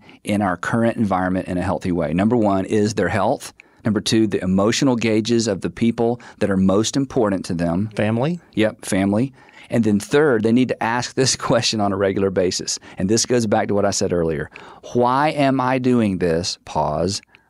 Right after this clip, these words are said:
Speaker 1: "Really? Why am I doing this? Really?" So it's about the, it's the health gauge. It's the emotional gauges of the people that, that I love the most, that are closest to me. And then this question,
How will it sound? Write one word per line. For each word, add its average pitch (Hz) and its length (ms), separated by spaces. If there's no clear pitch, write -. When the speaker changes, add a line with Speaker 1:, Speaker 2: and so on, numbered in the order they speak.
Speaker 1:
"Really? 90 640
Why 113 360
am 139 200
I 123 120
doing 107 360
this? 95 360
Really?" 92 340
So 104 220
it's 95 140
about 98 400
the, 104 140
it's - 240
the - 100
health 131 500
gauge. 131 520
It's 107 220
the 104 100
emotional 110 400
gauges 117 400
of 107 40
the 107 60
people 117 380
that, 98 340
that 104 140
I 101 80
love 107 220
the 120 80
most, 107 320
that 92 100
are - 20
closest 104 440
to 107 60
me. 92 220
And 104 140
then 110 320
this 113 160
question, 113 440